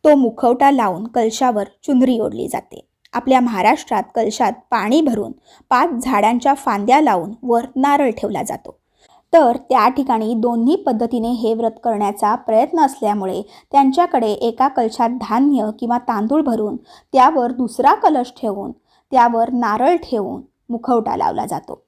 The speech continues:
व दागिन्यांनी कलश सजवून नवीन तांदळाची खीर करून त्याचा नैवेद्य दिला जातो. महालक्ष्मीसमोर विविध फळफुलांची आरास केली जाते व लक्ष्मीपुराण या ग्रंथाचं पठण केलं जातं. असं नियमित चार किंवा पाच गुरुवारी करून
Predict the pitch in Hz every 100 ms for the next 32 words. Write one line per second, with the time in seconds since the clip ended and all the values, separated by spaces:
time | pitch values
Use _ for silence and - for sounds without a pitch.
0 | _ _ 240 220 202 202 226 220 240 262
1 | 226 240 262 247 233 285 233 233 - _
2 | - 277 294 294 247 - - 240 220 233
3 | 269 302 311 - 285 349 370 220 208 233
4 | 254 233 - 277 226 233 214 160 - -
5 | - - - _ _ _ _ _ _ -
6 | 294 339 349 359 392 381 240 214 226 226
7 | 262 254 302 - 247 262 285 285 220 220
8 | - - - - 220 208 214 - 208 196
9 | 139 - - _ _ _ 320 339 269 247
10 | - 294 302 247 214 220 233 220 214 220
11 | 254 240 220 - 269 247 220 - - -
12 | - - _ _ _ _ _ - 277 -
13 | 285 320 285 247 277 269 - _ _ 339
14 | 285 359 320 240 226 233 233 247 254 220
15 | 190 202 233 240 208